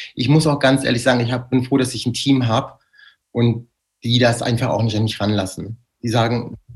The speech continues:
liest das nicht, du darfst das nicht lesen, gerade die YouTube-Geschichten darfst du nicht lesen, äh, sonst kriegst du Depressionen. Wir machen das für dich.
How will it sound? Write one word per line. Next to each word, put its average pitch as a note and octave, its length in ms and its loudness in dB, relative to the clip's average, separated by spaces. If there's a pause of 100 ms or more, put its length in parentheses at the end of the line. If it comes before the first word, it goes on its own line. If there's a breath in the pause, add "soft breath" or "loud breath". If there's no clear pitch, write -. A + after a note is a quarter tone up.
liest - 180 -8
das F#2+ 220 -2
nicht, F2 320 -8
du A2 60 -6
darfst A#2 340 -2
das A#2 160 -6
nicht C3 240 -2
lesen, A#2+ 260 -2
gerade A2+ 300 0
die A2 100 -4
YouTube-Geschichten B2 960 -6
darfst A2+ 360 -6
du A#2 40 -2
nicht B2 320 0
lesen, A#2+ 760 -2
äh, G#2+ 220 -6
sonst A#2 240 -4
kriegst - 260 -14
du A2+ 60 -8
Depressionen. G2 720 -6
Wir A2+ 100 0
machen A2 280 0
das F2 180 -8
für - 80 -14
dich. - 340 -16